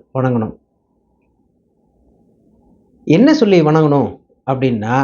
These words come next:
ஏற்கனவே நான் சொன்ன விஷயத்தெல்லாம் மனசுல நினைச்சுக்கோங்க. யாருக்கெல்லாம் வாழ்க்கை முறை சரியா இல்லையோ, சந்திர தோஷம் இருக்கோ, ஜாதகப்படி சொல்ல சொல்லியிருப்பாங்க,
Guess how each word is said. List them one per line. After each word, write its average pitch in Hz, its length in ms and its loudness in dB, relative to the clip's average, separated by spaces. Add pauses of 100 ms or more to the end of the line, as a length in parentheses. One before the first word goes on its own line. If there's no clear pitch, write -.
(840)
ஏற்கனவே 180 400 2
நான் 170 220 0
சொன்ன 170 160 0
விஷயத்தெல்லாம் 170 460 -2
மனசுல 151 260 -4
நினைச்சுக்கோங்க. 120 440 -6 (800)
யாருக்கெல்லாம் 170 760 0 (1600)
வாழ்க்கை 170 440 0
முறை 139 200 0 (120)
சரியா 139 260 -2
இல்லையோ, 120 460 -2 (1300)
சந்திர 165 300 0 (120)
தோஷம் 160 420 0
இருக்கோ, 117 320 -6 (1200)
ஜாதகப்படி 180 380 2
சொல்ல 190 240 0
சொல்லியிருப்பாங்க, 175 480 0